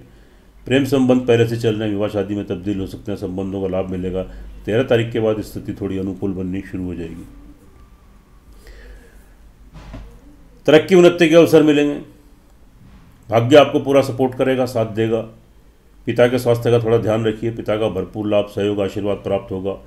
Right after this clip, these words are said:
विदेशों की यात्राओं में व्यवधान, रुकावटें आ रही थी, दूर होंगी, विदेशों की यात्राएं संपन्न होंगी, लंबी दूरी की यात्राओं का लाभ मिलेगा। धार्मिक स्थान की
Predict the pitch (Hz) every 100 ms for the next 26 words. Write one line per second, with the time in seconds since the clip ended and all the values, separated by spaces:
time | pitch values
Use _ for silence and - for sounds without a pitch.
0 | - - - 107 117 127 156 147 139 135
1 | 135 131 123 107 120 117 113 113 113 110
2 | 110 107 110 107 107 98 104 107 - -
3 | - 95 117 120 120 117 107 110 107 107
4 | 101 107 104 101 101 104 113 113 107 104
5 | 104 98 98 104 104 98 95 98 95 95
6 | 95 - - - - - - - 117 127
7 | 123 120 120 117 117 113 113 -